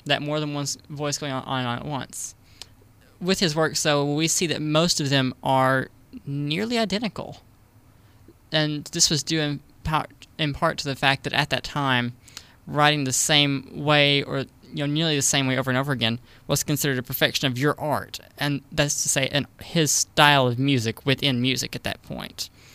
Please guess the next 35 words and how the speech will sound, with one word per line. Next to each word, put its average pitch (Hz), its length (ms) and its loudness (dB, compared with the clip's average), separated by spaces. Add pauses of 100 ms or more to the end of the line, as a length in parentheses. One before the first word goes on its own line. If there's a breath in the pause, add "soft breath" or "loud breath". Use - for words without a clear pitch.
(100)
that - 100 -4
was 131 160 -4
distinctly 131 420 -2
him. 127 380 -4 (600 soft breath)
But 170 240 2 (220)
it 170 100 -8
also 214 280 2
made 165 180 2
his 156 160 0
works - 460 2 (260)
memorable 139 580 2
and 143 160 -2
memorizable, 151 440 -2
so 147 140 -4
the - 80 -6
people 165 280 -4
who 147 140 -4
were 127 120 -8
singing 196 440 0
them, 110 280 -8 (760 soft breath)
if 151 120 -2
they 160 120 2
sang 151 280 2
one 208 120 2
of 180 80 4
his 143 140 0
pieces, 127 440 -2
it - 100 -4
was 147 140 -2
easy 143 160 -2
for - 100 -10
them 135 140 -4
to - 60 -18
pick - 240 -2
up 135 140 0